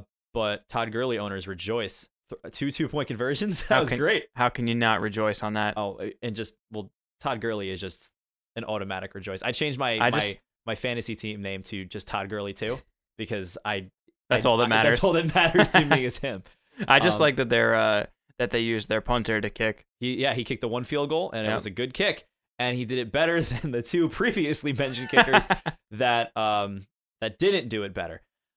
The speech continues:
Speaker 1: Um, what else? Antonio Brown for the Steelers didn't show up to practice.
Speaker 2: Nope.
Speaker 1: Mike Tomlin's gonna address him. He said he's looking forward to, uh, speaking with, speaking ab-, about this with him one-on-one.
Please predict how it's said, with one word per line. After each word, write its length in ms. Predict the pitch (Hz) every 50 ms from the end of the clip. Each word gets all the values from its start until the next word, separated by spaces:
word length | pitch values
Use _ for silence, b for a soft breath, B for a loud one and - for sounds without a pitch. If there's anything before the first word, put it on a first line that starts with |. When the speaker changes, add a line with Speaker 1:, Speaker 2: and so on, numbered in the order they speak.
| _ _ _ -
Speaker 1:
Um, 600 | 113 113 113 113 113 113 113 113 117 117 120 - _ _ _ _ _ _ _ _ _ _ _ -
what 160 | 117 127 139
else? 180 | 143 113 - -
Antonio 400 | 123 123 - 143 147 147 147 131
Brown 420 | 113 123 131 135 139 147 170 175 170 _ _ _ _ _ -
for 60 | 117
the 60 | 117
Steelers 400 | - - 143 139 143 151 160 131
didn't 200 | - 123 117 117
show 80 | 120 117
up 80 | 107
to 40 | -
practice. 600 | - 131 139 147 143 - 175 170 - - - - -
Speaker 2:
Nope. 240 | 107 110 120 -
Speaker 1:
Mike 140 | 113 110 110
Tomlin's 320 | - 120 117 113 110 107 104
gonna 160 | 117 113 110
address 320 | 107 101 113 120 123 - 180
him. 60 | 135
He 100 | 113 101
said 160 | - - 104
he's 140 | 101 92 98
looking 320 | 107 110 - - 107 101 - _ -
forward 360 | 117 117 113 117 123 131 131 - _ _ _ _ _ _ _ _ _ -
to, 460 | - - 117 107 107 104 104 101 98
uh, 460 | - - 101 98 98 98 98 98 98
speaking 380 | 98 - - - 117 107 117 113
with, 200 | 113 110 - - _ _ _ -
speaking 400 | - - - 127 135 131 123 123
ab-, 120 | 110 98 _ _ -
about 280 | 110 127 120 117 -
this 160 | - 117 - -
with 80 | 107 -
him 140 | 117 113
one-on-one. 560 | 110 107 104 104 104 117 151 175 185 185 185